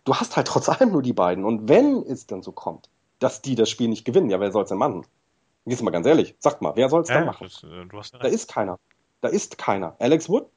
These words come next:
Speaker 1: Ja, ist okay. Aber das ist ja nix, wo denn, äh, den Cubs irgendwie,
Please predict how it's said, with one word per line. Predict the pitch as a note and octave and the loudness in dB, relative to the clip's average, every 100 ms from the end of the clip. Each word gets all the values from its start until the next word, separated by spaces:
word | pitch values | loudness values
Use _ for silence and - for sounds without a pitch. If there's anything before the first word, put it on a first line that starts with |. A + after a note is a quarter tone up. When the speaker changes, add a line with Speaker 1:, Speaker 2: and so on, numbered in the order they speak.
| _ _ _ _ _ | _ _ _ _ _
Speaker 1:
Ja, | F2 D#2+ G2+ A2 - _ _ | -6 2 2 2 -2 _ _
ist | - | -12
okay. | - C#4+ G#3 - - - | 2 2 2 -8 -20 -8
Aber | G#2+ | -4
das | A2 | -4
ist | B2 | 2
ja | A#2+ | 2
nix, | A#2+ - | 2 0
wo | C#3 C3+ | 0 4
denn, | C#3+ C#3+ C#3+ | 4 4 2
äh, | A2+ C3+ C3+ C3+ C3+ C3 | 2 4 4 4 4 2
den | C#3 C3+ | 2 0
Cubs | - C#3+ - | -2 -4 0
irgendwie, | D3 C#3+ C#3 C#3+ C#3 | 0 0 2 2 2